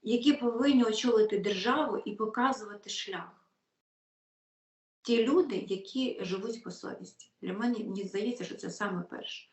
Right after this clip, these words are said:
А потім вже відбудується все. Щоб не було так, що просто, е, заплатив гроші, купив щось і почав будувати, аби гроші заробити. Повинні вказувати мудрі люди на те,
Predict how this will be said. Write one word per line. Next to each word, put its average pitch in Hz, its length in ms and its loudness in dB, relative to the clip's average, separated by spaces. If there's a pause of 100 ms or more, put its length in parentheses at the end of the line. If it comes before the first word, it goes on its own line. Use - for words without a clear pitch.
(100)
А - 80 -4
потім 302 360 -2
вже 185 160 0
відбудується 175 600 0
все. - 220 -14 (340)
Щоб 233 200 -2
не 240 120 6
було 320 220 4
так, - 220 -2
що - 200 0
просто, 208 300 -4
е, - 720 -2
заплатив 240 480 2
гроші, 185 360 -2
купив 240 400 2
щось - 400 -6
і - 80 -6
почав 208 340 -2
будувати, 170 640 -6
аби 185 240 0
гроші 180 340 -4
заробити. 175 520 -8 (240)
Повинні 240 400 4
вказувати 214 800 -2 (120)
мудрі 185 460 0
люди 170 300 -8 (600)
на 196 80 -2
те, 180 300 -4